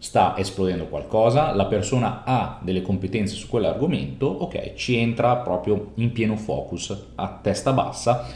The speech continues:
per poter fare appunto il profit first, quindi guadagni subito e in poco tempo.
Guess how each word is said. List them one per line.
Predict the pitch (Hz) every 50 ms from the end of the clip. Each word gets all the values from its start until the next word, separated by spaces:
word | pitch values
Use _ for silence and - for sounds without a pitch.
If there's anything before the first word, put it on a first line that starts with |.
| - - -
per | - 139 139
poter | 143 151 139 - 127 120 117 120 135 139 143 139 - - - - -
fare | - - 127 131 139
appunto | - - 127 - 127 127 147
il | 151 -
profit | - - 92 - 131 131 127
first, | - - 82 - - - - - - - -
quindi | - 104 95 87 - - -
guadagni | - 123 139 131 120 95 95 98 107 117 117 -
subito | - - - 107 92 85 92 92 - 120 117 - -
e | 170
in | 185 180
poco | - 82 73 - - -
tempo. | - - - 71 67 65 - 82 - - -